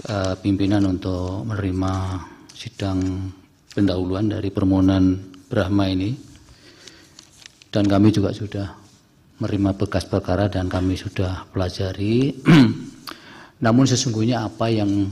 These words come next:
diinginkan dari permohonan ini supaya disampaikan pada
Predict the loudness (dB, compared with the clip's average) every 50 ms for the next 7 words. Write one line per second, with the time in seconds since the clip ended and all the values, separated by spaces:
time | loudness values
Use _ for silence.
0 | -4 -4 -4 -2 0 2 2 2 2 2 2 2 2 4 2 2 -2 -4 -2 -2
1 | 0 0 0 0 0 0 -2 -2 0 0 0 0 0 0 -2 -4 -8 -14 -18 -18
2 | -18 -10 -6 -4 -4 -2 -2 -4 -4 -4 -4 -2 -2 -4 -4 -6 -4 -4 -2 -2
3 | 0 0 0 0 0 -2 -4 -6 -10 -12 -10 -8 -8 -8 -6 -8 -8 -10 -10